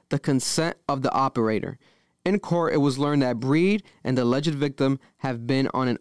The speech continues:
on-again, off-again relationship for about a year.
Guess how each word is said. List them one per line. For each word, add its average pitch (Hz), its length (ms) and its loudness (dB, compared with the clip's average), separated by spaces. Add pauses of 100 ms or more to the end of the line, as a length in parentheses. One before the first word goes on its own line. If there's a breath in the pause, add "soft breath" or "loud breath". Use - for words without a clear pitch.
on-again, 143 1200 -2
off-again 139 480 -2
relationship 131 560 0
for 120 160 -4
about 123 320 -2
a 131 60 2
year. 113 360 0